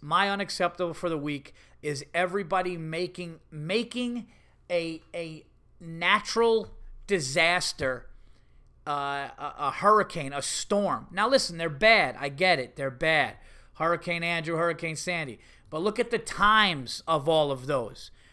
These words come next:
okay? They're seasons, guys. It's fucking hurricane season. I was on a sh-,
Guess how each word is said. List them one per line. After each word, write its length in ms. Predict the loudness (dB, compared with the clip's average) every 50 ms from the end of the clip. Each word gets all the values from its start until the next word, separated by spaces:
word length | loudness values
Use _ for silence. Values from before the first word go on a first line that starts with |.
| -18 _
okay? 380 | -12 -10 -4 0 0 0 0 -2 -6 -14 -12 -4
They're 180 | -2 0 0 0
seasons, 800 | 0 0 0 0 0 2 2 2 2 2 0 0 -2 -6 -6 0
guys. 420 | 2 2 2 2 -2 -8 -12 -16 -18 -20 -20 -20 -20 -4
It's 220 | -2 -2 0 0 -4
fucking 580 | -6 -2 4 4 4 4 4 0 -4 -4 -4
hurricane 600 | -6 2 6 8 8 8 8 6 2 -4 -6 -4 -6
season. 460 | -8 -8 -6 -6 -6 -8 -8 -12 -16 -18 -20 -20 -20 -20 -20 -20 _ -20 _
I 120 | 0 2 2
was 180 | 4 4 2
on 140 | 2 2 0
a 80 | 0 -2
sh-, 140 | -4 -8